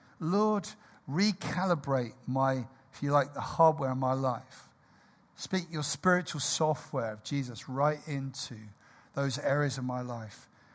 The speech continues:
that I know, because you have done that enough for me,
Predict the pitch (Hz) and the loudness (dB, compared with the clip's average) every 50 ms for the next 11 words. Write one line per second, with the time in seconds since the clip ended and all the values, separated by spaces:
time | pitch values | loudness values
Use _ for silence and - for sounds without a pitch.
0 | - - - - _ _ _ _ - 143 143 143 135 - - - - - - - | -20 -20 -20 -20 _ _ _ _ 4 8 10 10 10 8 4 -4 -6 -6 -2 2
1 | - 156 180 190 185 180 180 190 214 226 202 165 143 131 - 147 147 - - - | 2 4 4 6 4 4 6 6 6 8 6 6 4 0 -2 -4 -4 -4 -4 0
2 | 185 190 185 180 175 - - - - - - - - _ _ - 165 175 170 151 | 2 2 4 4 2 0 -2 -2 -4 -10 -18 -20 -20 _ _ 0 2 4 4 4
3 | 139 - - - 190 208 226 208 180 - - 151 147 139 127 120 117 - - - | 2 4 6 8 8 8 8 6 2 2 0 0 0 0 0 -2 -4 -8 -10 -8
4 | 131 113 113 113 107 104 104 | -8 -8 -6 -8 -8 -12 -14